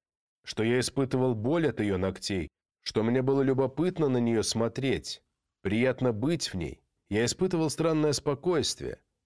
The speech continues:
Я поделился и тем, что для меня ново давать девушке контролировать, управлять всем процессом. Мне нравится всегда все делать самому. Чуть позже она слезла с меня, и я ощутил холод.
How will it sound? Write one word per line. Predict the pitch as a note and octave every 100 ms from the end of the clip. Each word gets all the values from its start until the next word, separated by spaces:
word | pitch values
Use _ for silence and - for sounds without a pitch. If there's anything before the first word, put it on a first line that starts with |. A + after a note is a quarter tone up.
| _ _ _ _ _ _ -
Я | G2+
поделился | A#2 G#2 A#2 C3+ B2 B2+
и | A2+
тем, | - C3 C3+
что | - A2+
для | A2
меня | A#2+ B2 B2+
ново | B2+ E3+ E3+ A2
давать | G2 G#2+ A#2
девушке | G2 B2 C3 - G#2+
контролировать, | A#2+ G#2+ A2+ A2+ D3+ B2 F2 F2+
управлять | F#2+ A2+ A2+ C3
всем | - C3 A2
процессом. | A#2+ A#2 C#3 B2+ - - - _ _ _ _
Мне | - G#2 C3+
нравится | D3+ F3+ F3+ D#3+ D3+
всегда | - D3+ C3 D3 F3+
все | - - F3+
делать | C#3+ C3 D3 C#3
самому. | - C3 B2+ B2 G#2+ D2 - _ _ _ _ _ _ _ _ _ _ _ _ _ _
Чуть | - G#2+
позже | - C#3 A#2 B2
она | A#2 A#2
слезла | - C#3 D3 A2+
с | F#2
меня, | G2 F#2 F2
и | F2
я | G#2 B2+
ощутил | A#2 A#2 - A#2+
холод. | - C3 G2 D#2 -